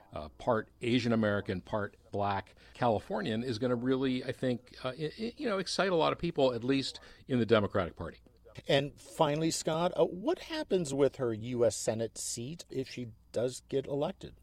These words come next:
Speaker 1: Governor Gavin Newsom would get to replace her, uh, with his choice. It could be him. He could do it. He could appoint himself to replace her,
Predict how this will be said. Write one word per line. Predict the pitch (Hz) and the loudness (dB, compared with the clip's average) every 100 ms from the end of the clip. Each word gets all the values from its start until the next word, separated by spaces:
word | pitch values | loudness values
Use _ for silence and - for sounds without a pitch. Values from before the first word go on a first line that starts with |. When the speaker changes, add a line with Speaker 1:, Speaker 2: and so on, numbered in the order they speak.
| 80 | -4
Speaker 1:
Governor | 101 107 107 107 104 | 0 2 2 2 0
Gavin | 104 98 98 101 | 0 0 0 2
Newsom | 107 113 92 92 | 0 2 -2 0
would | 90 85 | -4 -2
get | 95 - | -2 -2
to | - 107 95 | -2 0 0
replace | 87 - - 104 90 | -2 -8 -2 0 0
her, | 92 87 - - - - - | -4 -6 -6 -16 -20 -16 -4
uh, | 98 92 95 | -2 0 -2
with | 92 95 92 98 - | -4 -4 0 0 0
his | 113 98 | 0 0
choice. | - 107 87 147 - - | 0 2 2 0 -4 -4
It | 98 | -2
could | - 98 | 0 0
be | 92 | -2
him. | - 107 98 214 240 - | -2 -2 2 2 0 -8
He | 104 | -4
could | 98 87 | -4 0
do | 104 | 2
it. | 104 | 0
He | 92 | -4
could | - - - - | -10 -12 -16 -10
appoint | 104 - 104 110 | -8 0 0 0
himself | 98 - 104 160 - | -2 0 0 0 -2
to | - 127 | 0 0
replace | - 165 123 - | 2 0 2 -2
her, | 147 180 | -4 -6